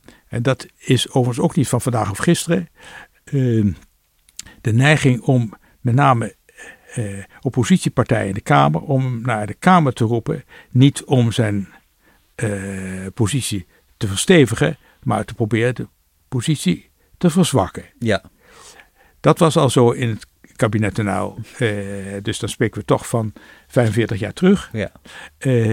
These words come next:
Speaker 1: de oppositie riep de minister-president als het kon, was aanzienlijk veel minder dan nu. Maar goed, als het
Speaker 2: Mhm.
Speaker 1: kon naar de Kamer. Het was meer dan bij zijn voorgangers.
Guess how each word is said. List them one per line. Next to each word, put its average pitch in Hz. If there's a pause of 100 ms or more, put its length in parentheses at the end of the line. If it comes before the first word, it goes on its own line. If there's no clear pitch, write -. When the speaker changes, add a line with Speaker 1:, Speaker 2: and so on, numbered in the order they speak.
(440)
Speaker 1:
de 110
oppositie 127 (480)
riep 135 (180)
de 113
minister-president 113 (440)
als -
het -
kon, 110
was - (180)
aanzienlijk 117
veel 110
minder 104
dan 98
nu. 101 (120)
Maar 113
goed, -
als 123
het 101
Speaker 2:
Mhm. 104
Speaker 1:
kon 123
naar 95
de -
Kamer. 135 (460)
Het -
was 104
meer 107
dan 98
bij 90
zijn 98
voorgangers. 160